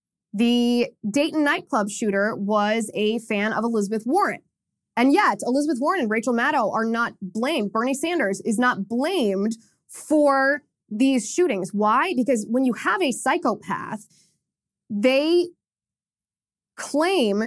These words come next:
to draw inspiration from things which are, are, are, are, are not inspiring of violence, right? They, they can take anything and misinterpret anything and mispurpose anything and channel that into violence. So because a shooter claims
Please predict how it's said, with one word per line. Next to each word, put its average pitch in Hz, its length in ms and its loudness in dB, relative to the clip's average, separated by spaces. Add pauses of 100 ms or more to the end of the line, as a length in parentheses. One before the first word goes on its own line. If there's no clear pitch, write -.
(120)
to 285 100 2
draw 262 220 4
inspiration 269 840 -2
from 240 180 -2
things 302 260 -2
which 269 120 -2
are, 240 140 0 (120)
are, 247 200 0
are, 240 260 -4
are, 240 220 -2 (240)
are 233 140 0 (200)
not 240 360 0
inspiring 240 520 -2
of 202 140 -2
violence, 190 560 -6 (320)
right? 220 300 0 (280)
They, 254 160 2
they 262 160 4
can 302 140 0
take 262 220 0
anything 294 380 -2
and 208 100 0
misinterpret 262 460 0
anything 247 380 -2
and 190 120 -2
mispurpose 277 460 0
anything 220 540 -2 (180)
and 262 160 2
channel 330 320 0
that 226 200 0
into 220 200 -2
violence. 208 520 -4 (220)
So 254 400 2 (140)
because 302 500 2
a 285 100 2
shooter 269 340 2
claims 262 540 -2